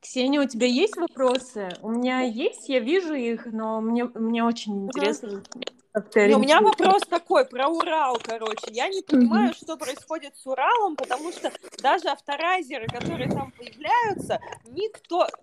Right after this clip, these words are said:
Speaker 2: э, либо все уезжают, либо все перестают преподавать, как бы. Что у нас за это, за, за черная метка-то на Екатеринбурге?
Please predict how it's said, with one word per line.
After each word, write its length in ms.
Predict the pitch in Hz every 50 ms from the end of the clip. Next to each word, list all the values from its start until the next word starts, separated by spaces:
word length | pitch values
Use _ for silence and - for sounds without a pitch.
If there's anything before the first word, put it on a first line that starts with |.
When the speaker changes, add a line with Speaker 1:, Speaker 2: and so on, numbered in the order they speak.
| _ _ - - -
Speaker 2:
э, 680 | 233 240 240 233 226 226 226 220 220 220 220 220 220 233
либо 260 | 240 359 254 285 262
все 220 | 320 330 330 320 311
уезжают, 640 | 269 269 277 254 247 262 415 480 466 415 349 -
либо 240 | 233 269 381 392 330
все 200 | - - 349 349
перестают 600 | 330 - 302 233 262 - - 247 262 302 370 -
преподавать, 680 | - 269 269 - 247 233 247 262 311 330 294 247 - - -
как 140 | - 202 185 180 -
бы. 160 | 165 160 - - _ _ _
Что 320 | _ - - - 285 349 381 381
у 20 |
нас 280 | 330 262 233 214 214 240
за 220 | 196 185 202 202 190 190 185
это, 400 | 180 175 175 - 151 139 143 170
за, 440 | 160 - 190 190 185 185 175 170 - - - _ _ _ - - - - - - _ _ _ _ _ _ _ _ - - _ _ _
за 220 | - 208 208 254 247
черная 460 | 254 - 302 294 294 269 262 247 240
метка-то 480 | 247 254 269 330 - - 226 220 - 202
на 100 | 202 196
Екатеринбурге? 960 | 196 - 202 202 - 202 208 208 214 214 202 214 202 202 185 156 156 -